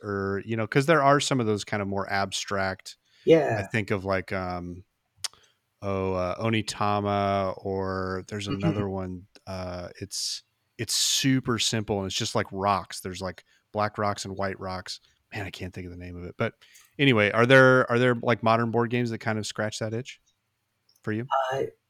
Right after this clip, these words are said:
Speaker 2: yeah, I guess chess is a pure abstract game, pure knowledge. So there's no unknowns in it.
Speaker 1: Mm-hmm.
Speaker 2: And I really like the modern board game world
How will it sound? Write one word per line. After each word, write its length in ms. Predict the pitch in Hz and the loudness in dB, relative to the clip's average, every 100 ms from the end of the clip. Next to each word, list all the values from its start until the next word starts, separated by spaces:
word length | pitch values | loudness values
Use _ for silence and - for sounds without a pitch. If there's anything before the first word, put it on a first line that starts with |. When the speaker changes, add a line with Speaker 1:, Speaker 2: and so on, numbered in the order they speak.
| _ - | _ -4
Speaker 2:
yeah, 340 | 120 147 175 135 | 4 6 6 6
I 80 | |
guess 320 | 123 143 - - | 4 6 4 4
chess 380 | - 151 - | 4 6 6
is 200 | 147 127 123 | 6 6 6
a 340 | 113 104 - _ | 4 2 0 _
pure 500 | - - 135 135 127 107 | -4 2 4 6 4 2
abstract 540 | 113 - 120 113 - | 0 2 2 2 0
game, 260 | 117 113 113 | -6 -4 -6
pure 300 | - 120 113 | 0 2 4
knowledge. 640 | 107 95 147 190 190 - - _ | 2 2 4 4 2 -6 -16 _
So 180 | - 131 | 0 4
there's 300 | 120 113 - | 6 4 2
no 240 | 117 120 117 | 2 2 2
unknowns 460 | 110 98 107 123 | 0 0 -2 0
in 120 | 139 | 2
it. 160 | 170 180 | 2 0
Speaker 1:
Mm-hmm. 580 | - _ - _ _ 113 | -6 _ -20 _ _ -2
Speaker 2:
And 340 | 113 110 104 - _ _ _ _ - | 0 0 -4 -6 _ _ _ _ -4
I 60 | |
really 280 | 127 143 151 | 4 8 8
like 280 | 131 120 120 | 8 4 2
the 100 | 123 | 2
modern 340 | 110 107 110 | 2 2 2
board 200 | 104 104 | 2 0
game 180 | 101 104 | 0 0
world 340 | 98 95 98 | 2 2 0